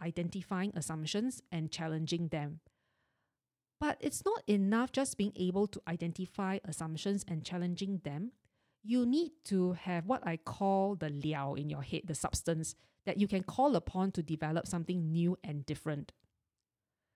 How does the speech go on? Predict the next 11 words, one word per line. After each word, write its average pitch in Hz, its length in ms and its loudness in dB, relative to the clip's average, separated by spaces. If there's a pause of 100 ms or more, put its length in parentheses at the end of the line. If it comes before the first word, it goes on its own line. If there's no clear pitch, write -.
(140)
Secondly, 202 640 2 (420)
be 226 180 -4
aware 262 420 4
that 175 180 0
your 165 120 2
default - 600 2 (120)
paradigm 185 520 2
may 165 140 2
be 156 140 -4
limiting 156 480 0
you. 156 320 4